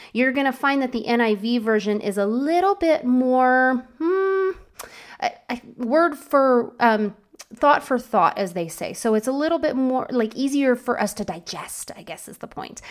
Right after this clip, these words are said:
Um, whereas sometimes the E S V is more word for word, which I p-, I like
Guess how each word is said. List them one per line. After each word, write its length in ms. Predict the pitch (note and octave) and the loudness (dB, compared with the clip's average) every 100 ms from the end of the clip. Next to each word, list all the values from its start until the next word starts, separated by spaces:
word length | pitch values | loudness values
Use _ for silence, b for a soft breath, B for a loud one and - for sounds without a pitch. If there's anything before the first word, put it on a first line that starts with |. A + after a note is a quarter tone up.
| B B | B B
Um, 220 | G#3+ G#3 B B | 0 0 B B
whereas 560 | B3 B3 A#3+ B3 A#3 A#3 | 4 4 4 2 0 0
sometimes 500 | D4+ D4 C#4 C4+ B3+ | -4 -2 -2 -2 0
the 160 | G#3+ - | -2 0
E 120 | C4 | 2
S 240 | B3 A3+ - | 2 0 -4
V 340 | A3 G#3+ G#3 _ _ _ - - - - | -2 0 -2 _ _ _ -20 -20 -20 -2
is 160 | A#3+ | 0
more 220 | A3 A3 G3+ | 4 4 6
word 240 | G#3+ A3 | 4 4
for 180 | A3 G3+ | 2 -2
word, 420 | F#3+ F#3+ G3 F#4 G#4+ B B | 2 2 4 2 0 B B
which 240 | - G#3+ - - | 2 2 2 -2
I 260 | A3 B3 C#4+ | 4 4 2
p-, 180 | C#4+ - _ - | -2 -8 _ 2
I 100 | A#3 | 2
like 540 | A#3 E3+ G3+ - - | 4 2 2 0 -14